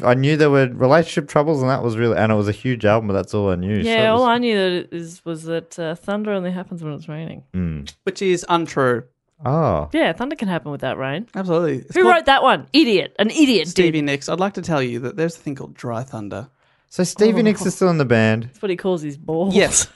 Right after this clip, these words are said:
Speaker 1: I can't believe it. All, all but one, and he only just got booted.
Speaker 3: Yeah, that's right. So they
Speaker 2: But why do they boot him?
Speaker 3: It has not been
Speaker 2: Artistic differences.
Speaker 3: It hasn't been actually stated why. He says that he just got kicked out of the band, and they're a bit like,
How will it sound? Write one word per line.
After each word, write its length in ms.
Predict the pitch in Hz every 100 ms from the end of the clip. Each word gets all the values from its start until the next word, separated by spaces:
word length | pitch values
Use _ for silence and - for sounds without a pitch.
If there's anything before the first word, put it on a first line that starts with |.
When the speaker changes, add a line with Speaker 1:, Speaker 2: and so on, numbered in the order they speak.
| _
Speaker 1:
I 120 | -
can't 260 | 214 262 254
believe 260 | 254 254 240
it. 160 | 220
All, 180 | - 185
all 260 | - 180 185
but 320 | 165 160 165
one, 320 | 139 160 185
and 140 | 127 135
he 160 | 170
only 180 | 170 165
just 260 | 147 160 -
got 200 | 160 127
booted. 500 | 143 185 135 73 - -
Speaker 3:
Yeah, 240 | 202 214
that's 220 | 175 -
right. 320 | 160 165 143
So 80 | -
they 260 | 156 147 143
Speaker 2:
But 160 | -
why 220 | 247 262 330
do 40 |
they 140 | 320
boot 260 | 220 208 277
him? 280 | 294 135 - _ _ _ _ - - _ - -
Speaker 3:
It 140 | 185
has 200 | 180 165
not 300 | 165 160 156
been 440 | 143 139 131 127 135
Speaker 2:
Artistic 460 | 180 - 185 - -
differences. 600 | 147 139 135 - - -
Speaker 3:
It 60 |
hasn't 280 | 175 165 160
been 280 | 147 135 131
actually 480 | 135 135 131 120 135
stated 400 | - 131 117 113
why. 220 | 120 120
He 180 | 151 170
says 320 | - 143 135
that 160 | 131 139
he 140 | 131
just 220 | 127 131
got 180 | 147 -
kicked 240 | - 135
out 160 | 117 117
of 40 |
the 60 | 113
band, 320 | 113 113 113
and 100 | 113
they're 120 | 123
a 40 | 120
bit 140 | 143
like, 220 | 147 123